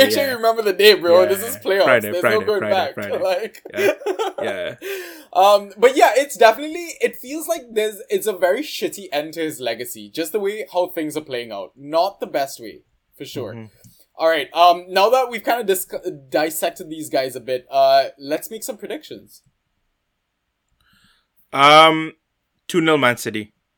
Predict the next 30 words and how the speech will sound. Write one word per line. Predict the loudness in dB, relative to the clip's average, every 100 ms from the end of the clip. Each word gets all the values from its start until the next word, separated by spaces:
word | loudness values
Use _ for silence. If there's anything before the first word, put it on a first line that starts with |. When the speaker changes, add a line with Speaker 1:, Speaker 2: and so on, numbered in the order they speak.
| _ _ _ _ _ _ _
Speaker 1:
Yeah, | 0 0
it | 0
should | -8
be | -12
fairly | -4 -4 -2
straightforward, | -8 -6 -8 -4 -6 -4
right? | -6 -6
Like | -6 -8
you | -8
said, | -4 -4
no | -2 -8
Callum | -6 -8 -6
Wilson. | -6 -6 -6 -8 -8 -18 _
Can | -10 -8
Newcastle | -8 -8 -8 -6 -8
really | -8 -14 -16 -14 -12 -14 -20 _
get | -6
a | -6
goal | -10 -12 -8
in | -10 -12
this? | -18 -12
I | -8
don't | -8 -10 -14 _
think | -16 -14
so. | -12 -12 -14 -20 _ _ _ _ _
So | 0 2 2 -2
I'll | 0 0 0
even | -6 -6 -6
go | 0 2
maybe | 2 -2 -6 -8